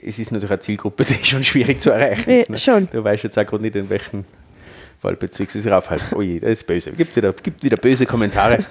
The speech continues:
Speaker 1: <laughs> So, also das waren mal so die Ergebnisse des ganzen Spaßes, den wir da gehabt haben.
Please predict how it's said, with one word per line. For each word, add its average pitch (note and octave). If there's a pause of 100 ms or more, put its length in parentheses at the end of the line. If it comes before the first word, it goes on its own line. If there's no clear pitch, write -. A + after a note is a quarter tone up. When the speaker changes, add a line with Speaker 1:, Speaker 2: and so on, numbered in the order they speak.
(100)
Speaker 1:
<laughs> F3+ (1000)
So, F2+
also G#2+
das C#3
waren C3
mal G#2
so G2+
die F#2+ (220)
Ergebnisse C#3 (360)
des -
ganzen A#2
Spaßes, - (240)
den B2
wir A#2+
da A#2
gehabt -
haben. E3+